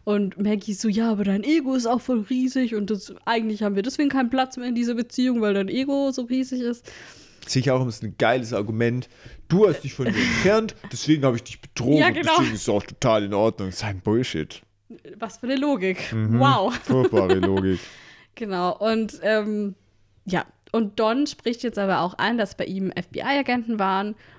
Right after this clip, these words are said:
Speaker 1: Und sie ist aber sofort, so, „Es waren keine F-B-I-Agenten, das sind Jäger, Mann. Das, wie dumm bist du?“ <laughs> Und sie sagt so, „Ja, ich kümmere mich drum.“ Also da hat man jetzt schon den Eindruck, ups, okay.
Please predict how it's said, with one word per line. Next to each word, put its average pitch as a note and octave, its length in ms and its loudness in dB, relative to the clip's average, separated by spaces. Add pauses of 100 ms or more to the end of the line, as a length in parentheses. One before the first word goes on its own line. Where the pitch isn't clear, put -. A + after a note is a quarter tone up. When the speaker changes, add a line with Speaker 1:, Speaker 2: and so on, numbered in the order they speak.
(160)
Speaker 1:
Und G#3+ 220 -2
sie A#3+ 320 2
ist - 240 -4
aber G3+ 120 2
sofort, G3 380 -4
so, F#3 180 -8
„Es - 300 -10
waren G3+ 160 0
keine F#3 200 0
F-B-I-Agenten, F3+ 600 -2
das F3+ 200 -4
sind F3+ 120 -2
Jäger, F#3 320 0
Mann. D#3+ 280 -6 (100)
Das, - 180 -6
wie G3 80 0
dumm G#3 220 -2
bist G#3 300 -4
du?“ F#3 180 0 (540)
<laughs> - 560 -8
Und A3 440 -2
sie A#3 140 -2
sagt A3+ 300 -4
so, A3+ 60 -10
„Ja, A3 180 -4
ich F#3+ 120 -8
kümmere G3+ 220 -2
mich F3+ 200 -8
drum.“ - 420 -10 (540)
Also G#3 360 0
da G#3 200 2
hat G#3 140 -2
man A3 80 -6
jetzt G#3+ 140 -6
schon A#3 140 0
den A3 100 0
Eindruck, A3+ 400 -2
ups, - 280 -10
okay. D#4 260 0